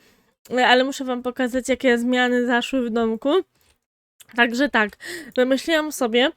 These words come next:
że może ciekawiej będzie, jeśli, e, Charlotte pozwoli, mm,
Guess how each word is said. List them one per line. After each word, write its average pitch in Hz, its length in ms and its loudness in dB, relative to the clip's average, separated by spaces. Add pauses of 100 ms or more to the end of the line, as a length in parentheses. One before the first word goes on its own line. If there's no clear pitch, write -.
(420)
że 269 540 4
może 285 480 0
ciekawiej 381 540 2
będzie, 247 580 0
jeśli, 254 760 -4 (300)
e, 233 160 0
Charlotte 320 480 0
pozwoli, 240 920 0 (180)
mm, 226 540 -4